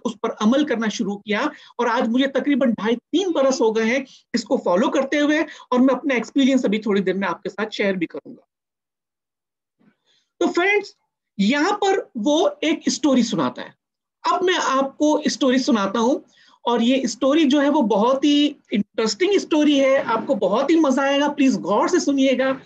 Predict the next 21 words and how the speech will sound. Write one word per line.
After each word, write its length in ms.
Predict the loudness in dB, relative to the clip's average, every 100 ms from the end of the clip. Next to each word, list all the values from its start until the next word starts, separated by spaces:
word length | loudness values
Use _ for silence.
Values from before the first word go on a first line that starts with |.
| -18 -10 -4
इसके 240 | -4 0
अंदर 220 | 2 2
बहुत 360 | 2 0 0 0
ही 60 | -2
simple 640 | 0 2 2 2 0 0
और 200 | 0 0
बहुत 300 | 2 0 0
ही 120 | -2 2
easy 280 | 2 4
six 380 | 0 0 -2 -2 -10
step 340 | -6 -2 0
से 360 | 0 0 0 -2 -8 _ _ _
wealthy 500 | -4 0 2 4 2
बनने 340 | 0 -4 -4
के, 120 | -6 -8
अमीर 400 | 0 2 4 2
बनने 280 | 0 -2
के, 140 | -4 -6
दौलतमंद 520 | -2 -2 0 -2 -6
बनने 220 | -8 -14
के। 140 | -16